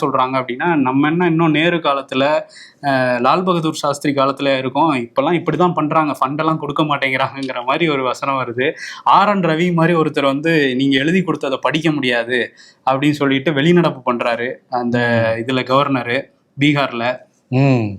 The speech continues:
Speaker 1: அதுல இன்னொன்னு, அதுல behind the scene ஒண்ணு காட்டியிருக்காங்க. இந்த மாதிரி படிக்காம வெளியே வாங்கன்னு சொல்றதே பி எம் ஜோஷி தான். <laughs> So, இந்த மாதிரி நிறைய ஒற்றுமைகள். அதுலயும் அவரு சிங்கிளா தான் இருக்காரு. ஃபர்ஸ்ட் வந்து சிங்கிளா தான் காட்டுறாங்க. அவருக்கு வந்து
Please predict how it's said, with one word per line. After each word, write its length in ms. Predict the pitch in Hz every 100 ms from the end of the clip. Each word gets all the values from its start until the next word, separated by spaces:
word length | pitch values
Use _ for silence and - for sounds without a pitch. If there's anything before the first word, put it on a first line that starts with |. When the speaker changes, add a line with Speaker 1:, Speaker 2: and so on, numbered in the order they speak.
| -
Speaker 1:
அதுல 380 | - 117 156 175
இன்னொன்னு, 300 | 156 202 220
அதுல 320 | 180 156 156
behind 440 | 143 147 190 233 208
the 60 |
scene 260 | 185 196 180
ஒண்ணு 180 | 160 143
காட்டியிருக்காங்க. 520 | 139 139 127 120 110 - - - - -
இந்த 180 | 127 135
மாதிரி 220 | 170 196
படிக்காம 460 | 147 170 185 190 175
வெளியே 220 | 151 175
வாங்கன்னு 320 | 160 156 156 151
சொல்றதே 280 | 143 156 175
பி 160 | 175 165
எம் 180 | 156
ஜோஷி 380 | 131 143 165 165
தான். 200 | 143 - - -
<laughs> 540 | 233 370 - - - - _ 202 370 392 233 - 151 151
So, 100 | 160
இந்த 300 | 147 165 196
மாதிரி 300 | 185 190 196
நிறைய 300 | 156 160 156
ஒற்றுமைகள். 480 | 147 151 151 151 226
அதுலயும் 320 | 165 196 220
அவரு 400 | 202 170 151 139 -
சிங்கிளா 360 | 180 196 190 180
தான் 140 | 175
இருக்காரு. 320 | 156 151 117 -
ஃபர்ஸ்ட் 240 | 131 -
வந்து 240 | 160 156 147
சிங்கிளா 320 | 151 156 147
தான் 300 | 151 147 131
காட்டுறாங்க. 460 | 131 131 131 123 127
அவருக்கு 420 | 170 151 143 135
வந்து 520 | 131 139 135 123 120